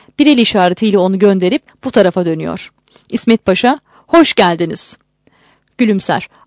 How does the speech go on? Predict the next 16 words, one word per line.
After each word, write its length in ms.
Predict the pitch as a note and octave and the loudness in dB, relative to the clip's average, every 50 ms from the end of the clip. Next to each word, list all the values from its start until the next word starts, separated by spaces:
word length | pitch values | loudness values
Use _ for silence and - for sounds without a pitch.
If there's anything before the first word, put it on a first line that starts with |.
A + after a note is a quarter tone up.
| _ | _
"Artık 380 | - A#3 B3+ - - F#4 - - | 2 2 2 4 2 0 0 2
benim 200 | C#4 C4+ D4 B3+ | 4 4 6 6
ordumda 540 | A3+ G#3 G3+ G3 G#3 G#3 G#3 G3+ C4+ D4+ C4+ | 6 6 4 4 2 0 2 4 2 4 6
bir 160 | D4+ D#4+ D4 | 6 6 6
nefersin." 560 | C#4+ C4+ - C#4+ C#4+ C#4+ G#3+ - - D#3 - - _ _ _ _ _ _ _ - _ _ _ | 4 4 4 4 2 2 2 0 -8 -12 -12 -14 _ _ _ _ _ _ _ -20 _ _ _
Daha 200 | - G3 A3+ A3 | -2 0 0 0
ciddi, 380 | F3+ F#3+ E3 E3 F3+ G#3+ C4+ C#4+ _ _ _ _ _ _ _ | -2 -4 -10 -8 -6 -6 -6 -8 _ _ _ _ _ _ _
"Birinci 300 | - B3+ C4+ C#4 C#4 D#4 | 0 2 2 4 2 2
şubede 320 | - - A#3+ F#3+ F#3 F3+ E3+ | 2 2 0 2 2 0 0
çalışacaksın." 720 | - G3+ F3 E3+ F3 - F3 E3 D#3+ E3 - - - - F3 _ _ _ _ _ _ _ _ _ _ _ _ | -2 -6 -8 -8 -8 -8 -6 -6 -6 -6 -8 -14 -16 -16 -16 _ _ _ _ _ _ _ _ _ _ _ _
Halide 520 | - - _ - A#3+ A#3 A3 A3 G3+ A3 | -20 -20 _ -2 2 2 2 2 2 0
Edip 260 | G#3 F3+ A#3 C4+ - - _ - | -2 -2 -2 -6 -6 -12 _ 0
er 180 | - B3+ B3+ | 2 2 4
ciddiyetiyle, 800 | A3 G#3+ F#3+ D#3+ D#3+ F3+ F#3 F3 - - G3 F#3 F#3+ A3+ C#4+ D4+ _ _ _ _ _ _ | 2 2 -4 -4 -2 -2 -2 -2 -2 -4 -4 -2 -2 -2 -2 -4 _ _ _ _ _ _
"Evet 280 | - D4+ B3+ G#3 - - | 2 4 4 4 2 0
paşam." 320 | - G3 F#3 - F#3 E3 | -6 -6 -4 -4 -6 -8